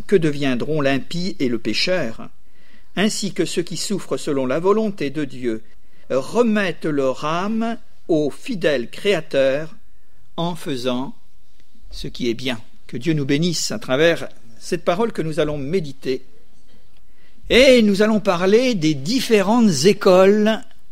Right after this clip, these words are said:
divines ce matin. Vous voulez bien ? Parce qu'on est à l'école jusqu'à la fin de notre vie, hein. Dans les choses indifférentes de notre monde,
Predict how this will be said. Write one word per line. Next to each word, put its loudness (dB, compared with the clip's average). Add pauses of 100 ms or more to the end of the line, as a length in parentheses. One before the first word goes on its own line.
(600)
divines 0
ce -4
matin. -2
Vous -6
voulez -2
bien ? -4 (920)
Parce -4
qu'on 4
est 6
à 4
l'école 4
jusqu'à 0
la 2
fin -2
de 0
notre -2
vie, -2
hein. -6 (1120)
Dans 2
les 0
choses 2
indifférentes 0
de 2
notre -2
monde, 0